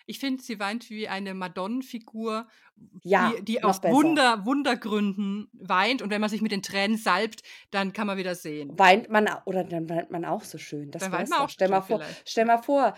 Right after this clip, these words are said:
Speaker 2: man würde beim Weinen nicht rotfleckig im Gesicht aussehen und alles würde anschwellen, sondern du hättest so eine glitzernde Tränenspur auf der Wange, die sich zart herabperlt an deiner, an deiner ohnehin von innen scheinenden Haut.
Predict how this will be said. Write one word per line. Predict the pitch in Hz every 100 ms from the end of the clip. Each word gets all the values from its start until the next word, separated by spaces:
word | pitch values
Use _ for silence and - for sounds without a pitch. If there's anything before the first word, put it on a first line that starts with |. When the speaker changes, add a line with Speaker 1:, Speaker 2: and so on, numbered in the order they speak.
| -
Speaker 2:
man | - 208 196
würde | 240
beim | 240 208 196
Weinen | 185 196 233 240 214
nicht | 220 220
rotfleckig | 196 247 - 208 226 254
im | - 226
Gesicht | 220 240 262 -
aussehen | 220 220 226
und | 220 -
alles | 208 220
würde | 220
anschwellen, | - 220 - 214 208
sondern | 202 196 196
du | 208
hättest | 214 226
so | 214
eine | 208
glitzernde | 202 214 311 - - 247 233 226 - _ _
Tränenspur | - 208 202 226 233 214 - - - 220
auf | 202 -
der | 202 185
Wange, | 190 214 202
die | 202
sich | 196 - -
zart | - 240 277 269 - - -
herabperlt | - 208 208 294 - _ - - 226 254 262 262 - - - -
an | 226 220
deiner, | 220 220 214 208 - - - -
an | 214
deiner | 220 214 226
ohnehin | 233 254 240 269 277
von | 269 247
innen | - 294 311 277
scheinenden | 269 - 240 240 285 277 247 240 220
Haut. | 196